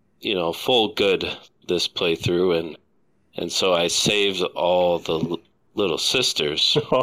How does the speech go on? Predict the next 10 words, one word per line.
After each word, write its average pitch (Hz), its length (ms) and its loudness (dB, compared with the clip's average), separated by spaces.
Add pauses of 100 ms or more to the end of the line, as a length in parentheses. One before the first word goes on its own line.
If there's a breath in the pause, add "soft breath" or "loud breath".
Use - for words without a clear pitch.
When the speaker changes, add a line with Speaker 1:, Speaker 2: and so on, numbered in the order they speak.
(100)
Speaker 1:
And 87 360 0 (300)
so 113 240 0
when 110 120 2
you, 113 200 2 (160)
when 110 180 -2
you 110 180 -2
go 123 240 4
up, 117 200 -6 (200)
you 117 240 0
can 101 420 0